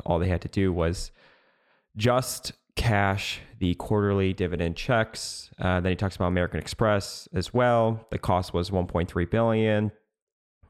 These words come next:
and the dividends received from Amex have grown from forty-one million to three hundred and two million,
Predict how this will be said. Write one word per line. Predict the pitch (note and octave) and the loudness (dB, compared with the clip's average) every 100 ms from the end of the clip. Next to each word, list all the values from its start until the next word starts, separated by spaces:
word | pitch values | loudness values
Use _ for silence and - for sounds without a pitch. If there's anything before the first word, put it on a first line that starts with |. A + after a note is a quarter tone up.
| _ | _
and | G2+ G2 F#2+ | 2 4 4
the | |
dividends | G2 G#2 G2+ G2+ | 4 2 2 0
received | G2 - G2 F#2 | -2 0 0 0
from | F#2+ | 0
Amex | F#2 F#2 F2+ - - - - _ - _ | 2 2 0 -2 -8 -14 -18 _ -20 _
have | - F#2+ | -4 -2
grown | G2 F#2+ F#2+ | 0 2 0
from | - F2+ F#2 F#2 F2 - _ | -2 0 2 2 -2 -6 _
forty-one | - G2 F#2+ F#2+ F#2 F#2+ G2 | -2 2 2 2 2 2 0
million | A2 A#2 A2+ A2 G#2+ G#2+ G#2 - | 0 2 4 4 2 0 -2 -8
to | - G2 F#2 F2+ | -2 2 2 0
three | - G2 | 0 0
hundred | F#2+ F2 F2 D#2+ | 2 2 2 0
and | F#2 | -2
two | - | -2
million, | D#2+ D2 - D#2+ | -2 -2 -2 -4